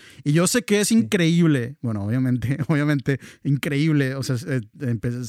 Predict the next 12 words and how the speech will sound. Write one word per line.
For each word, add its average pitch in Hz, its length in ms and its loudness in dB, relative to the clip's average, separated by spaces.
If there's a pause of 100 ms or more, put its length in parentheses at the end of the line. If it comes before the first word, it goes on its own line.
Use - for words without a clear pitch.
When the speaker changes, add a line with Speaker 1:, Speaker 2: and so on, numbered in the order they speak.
(140)
Speaker 1:
ser 131 580 -2 (280)
estelar 113 480 -6
en 113 100 -4
Broadway. 151 380 0
O, 127 100 -2
esta, 123 200 -6
no, 127 180 0
no 131 200 0
puedo, 147 280 0
no 143 360 -2
tengo 147 200 -2
ni, 160 180 2